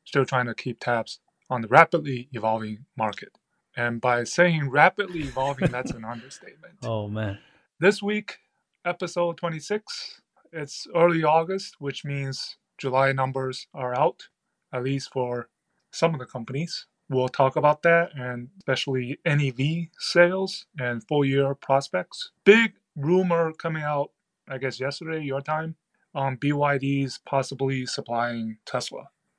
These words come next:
Speaker 1: with their Blade batteries.
Speaker 2: Very intriguing.
Speaker 1: And a huge announcement here in the U S, fifty percent sales by twenty thirty. We will talk about that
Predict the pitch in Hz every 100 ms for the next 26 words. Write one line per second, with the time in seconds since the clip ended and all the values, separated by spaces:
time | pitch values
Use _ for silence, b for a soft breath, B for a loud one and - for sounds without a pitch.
0 | _ 117 107 107 117 117 120 143 160 -
1 | - - - _ _ _ _ 120 120 120
2 | 101 120 104 87 80 _ - 143 139 139
3 | 135 - _ - 127 - 147 147 143 -
4 | - - 127 123 131 131 131 120 110 123
5 | 113 110 110 110 113 101 - - - _
6 | - 139 - 127 - 117 - 113 113 -
7 | _ _ - 123 113 110 - - - _
8 | _ 117 110 - 117 104 135 127 - -
9 | 131 123 127 120 - 147 147 160 151 151
10 | 143 143 143